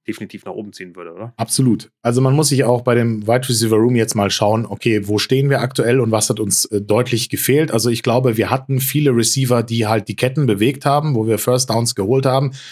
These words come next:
Speaker 2: Aber am Ende des Tages hat so ein Veteran Receiver gefehlt, der, den du in der Endzone anspielen kannst und der auf jeden Fall auch eine gewisse Sicherheit gibt, dass wir dann den Touchdown scoren und vielleicht
Speaker 1: Also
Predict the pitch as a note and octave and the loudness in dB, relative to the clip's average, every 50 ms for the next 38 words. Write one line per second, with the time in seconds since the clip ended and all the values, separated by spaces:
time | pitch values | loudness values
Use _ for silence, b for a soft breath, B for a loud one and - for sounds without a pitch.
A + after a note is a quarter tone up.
0 | B B B _ - A2+ A#2+ B2 - C3+ D3 D3+ D3 C3+ - - B2+ C3+ C3+ C3 | B B B _ 0 0 2 2 2 2 2 2 2 2 2 2 2 2 2 2
1 | C3+ C3+ C3 - - A#2+ A2+ A#2+ C3 C3+ C3+ C#3+ C#3+ C#3+ C#3+ D3 C3+ C3+ B B | 2 0 0 2 2 2 2 2 0 2 2 2 2 2 2 0 -2 -4 B B
2 | B B B - B2 - - C#3+ B2+ C3+ C3 B2 A2+ B2+ - C3 C3 C3 B2+ C3 | B B B -4 -2 0 2 2 2 2 2 2 0 2 2 2 2 2 2 2
3 | B2+ A#2+ C3 C3 C3 A#2+ G#2+ B2+ C3 B2+ B2 A2+ A#2 A2+ G#2+ A2 B2 C3+ C3 C3 | 2 2 2 2 0 0 0 2 2 2 2 2 2 0 0 2 0 0 2 2
4 | - B2+ B2+ B2 A#2 A2+ A#2 A2 - - C3+ D#3 D#3 - - - D#3 D3+ D3 B2+ | 2 2 2 2 2 0 0 -2 -2 -2 -2 -2 -2 -2 0 0 0 0 0 0
5 | - C3+ C#3 C#3+ - - A#2+ A#2 A2+ A#2 A#2 A2+ G#2+ G#2 A#2 C3 C#3 C3+ C3 - | 0 0 0 0 0 -2 0 0 2 2 2 2 0 2 2 2 2 2 2 0
6 | A#2+ A2+ G#2+ A2+ G#2+ - B B B B B _ - A#2 A2+ A#2 - - - A#2+ | 0 2 0 -2 -2 -4 B B B B B _ -2 0 2 2 2 2 2 2
7 | G2 A2 C3 C3 B2+ A#2+ A#2 A2+ - - A2+ - - A2+ - - A2+ G#2+ G#2+ A2+ | 2 2 2 2 2 2 2 2 0 -2 -2 0 0 -2 0 2 2 2 2 2
8 | A2+ A#2 A2 G#2 G2 B2 C3+ B2+ - - A2+ A2+ A2 - - - A#2+ A#2 B2 C3 | 2 0 -2 -2 -2 -2 -2 0 0 0 0 2 0 -2 0 0 2 2 2 2
9 | C3 A#2 A2 - - A#2+ A2 G#2 G#2+ - - A2+ A2 G2 F2 | 0 0 -2 -2 0 0 0 0 -2 -4 -6 -8 -8 -8 -10